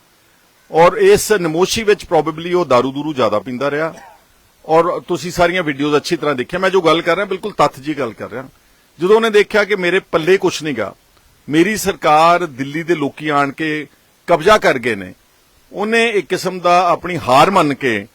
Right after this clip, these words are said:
ਤੇ ਉਸਨੇ ਆਪਣੇ, ਅ, ਅ, ਅ, ਸਿਹਤ ਦਾ ਬਹਾਨਾ ਬਣਾ ਕੇ ਤੇ ਫੋਰਟਿਸ ਹਸਪੀਟਲ ਦਾਖਲ ਹੋ ਗਿਆ। ਦਾਖਲ ਤਾਂ ਵੈਸੇ ਇਹਨਾਂ ਨੂੰ ਆਮ ਆਦਮੀ ਕਲੀਨਿਕ 'ਚ ਹੋਣਾ ਚਾਹੀਦਾ ਸੀ, ਜਿਹੜੀ ਕਹਿੰਦੇ ਵਰਲਡ ਕਲਾਸ ਆ, ਅਮਰੀਕਨ ਲੈਵਲ ਦੀ ਆ।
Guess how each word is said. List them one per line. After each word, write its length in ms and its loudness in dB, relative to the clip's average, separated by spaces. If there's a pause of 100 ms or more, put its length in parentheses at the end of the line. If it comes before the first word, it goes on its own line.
(580)
ਤੇ 80 2
ਉਸਨੇ 580 2
ਆਪਣੇ, 580 -4 (280)
ਅ, 120 -4
ਅ, 840 -2
ਅ, 20 -4
ਸਿਹਤ 360 2
ਦਾ 160 0
ਬਹਾਨਾ 300 0
ਬਣਾ 280 -2
ਕੇ 220 -8
ਤੇ 120 -10
ਫੋਰਟਿਸ 560 0
ਹਸਪੀਟਲ 560 -4 (120)
ਦਾਖਲ 300 -2
ਹੋ 80 -6
ਗਿਆ। 280 -2 (380)
ਦਾਖਲ 320 2
ਤਾਂ 140 2
ਵੈਸੇ 220 0
ਇਹਨਾਂ 160 -2
ਨੂੰ 300 -8
ਆਮ 300 2
ਆਦਮੀ 260 0
ਕਲੀਨਿਕ 380 -6
'ਚ 80 -8
ਹੋਣਾ 180 -2
ਚਾਹੀਦਾ 320 -4
ਸੀ, 120 -16
ਜਿਹੜੀ 220 -8
ਕਹਿੰਦੇ 380 0 (460)
ਵਰਲਡ 320 4
ਕਲਾਸ 400 2
ਆ, 180 0
ਅਮਰੀਕਨ 440 0
ਲੈਵਲ 360 0
ਦੀ 160 -2
ਆ। 180 2